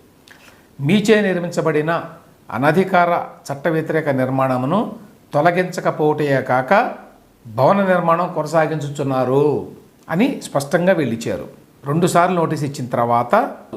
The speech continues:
జూన్ పద్నాలుగున క్లియర్గా వాళ్ళు కడుతున్నటువంటి రామ్కే బిల్డర్స్కి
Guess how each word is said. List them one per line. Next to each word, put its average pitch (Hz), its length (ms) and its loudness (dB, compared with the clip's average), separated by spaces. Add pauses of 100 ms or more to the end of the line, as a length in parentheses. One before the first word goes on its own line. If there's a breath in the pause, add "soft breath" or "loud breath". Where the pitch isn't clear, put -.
(140)
జూన్ 175 400 2
పద్నాలుగున 127 680 0 (680)
క్లియర్గా 170 460 2
వాళ్ళు 143 440 -4 (460)
కడుతున్నటువంటి 170 880 0
రామ్కే 139 340 -4
బిల్డర్స్కి 123 680 -4